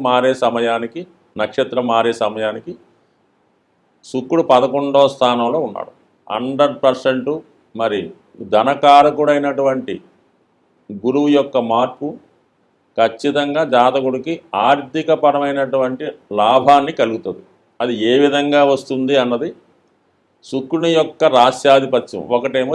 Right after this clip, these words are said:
చతుర్థ భావం. చతుర్థ భావం అంటే మాతృస్థానం, సుఖస్థానం, స్థిరాస్తులు, భూములు, వాహనాలు. వీటి ద్వారా అంటే తల్లిగారి ద్వారా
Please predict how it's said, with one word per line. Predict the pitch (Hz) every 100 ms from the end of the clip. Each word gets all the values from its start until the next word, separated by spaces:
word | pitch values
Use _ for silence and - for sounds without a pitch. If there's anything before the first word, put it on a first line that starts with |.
| -
చతుర్థ | 123 131 123 117 123
భావం. | 120 113 113 117 90 _ _ _
చతుర్థ | 117 131 120 127 127
భావం | 123 120
అంటే | 117 151 135
మాతృస్థానం, | 117 127 - 127 127 123 120 120 127 _ _ _ _ _ _ _ -
సుఖస్థానం, | 117 117 131 - 123 117 120 - _ _ _ -
స్థిరాస్తులు, | - 123 127 127 131 123 139 113
భూములు, | 113 120 120 131 151 107
వాహనాలు. | 104 107 107 104 104 104 - _ _ _ _ _ _ _ _ _ _ -
వీటి | 135 147 151 123
ద్వారా | 120 131 143 139
అంటే | 127 170 -
తల్లిగారి | 123 135 147 143 147 143 139 120
ద్వారా | 123 127